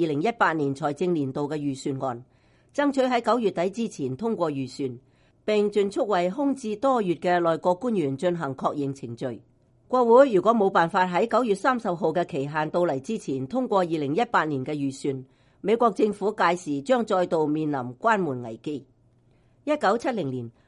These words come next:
國會頒布立法重整法案，法案規定每年八月嘅第一個星期開始，一直到勞工節假期呢一段時間為國會休會期。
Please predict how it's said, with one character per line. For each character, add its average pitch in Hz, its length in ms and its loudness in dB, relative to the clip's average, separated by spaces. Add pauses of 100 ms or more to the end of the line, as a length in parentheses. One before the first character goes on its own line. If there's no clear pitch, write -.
(120)
國 247 220 2
會 226 140 6
頒 262 260 0
布 180 420 2
立 180 120 2
法 185 260 2
重 143 300 -6
整 175 220 -4
法 214 160 -2
案， 135 400 -2 (340)
法 247 160 0
案 240 240 2
規 285 180 0
定 190 240 2
每 180 160 4
年 165 180 2
八 202 180 2
月 175 160 0
嘅 196 140 -2
第 185 220 0
一 247 60 -2
個 220 100 0
星 254 220 -2
期 180 120 -4
開 180 240 0 (100)
始， 139 200 -8 (240)
一 262 160 4
直 202 140 0
到 190 160 2
勞 147 280 2
工 233 300 2
節 175 320 -2
假 170 220 2
期 - 120 -10
呢 135 280 -4
一 254 80 2
段 165 200 -2
時 147 220 -6
間 156 340 0
為 135 200 -2
國 170 200 0
會 160 280 0
休 214 120 2
會 170 200 0
期。 120 280 -10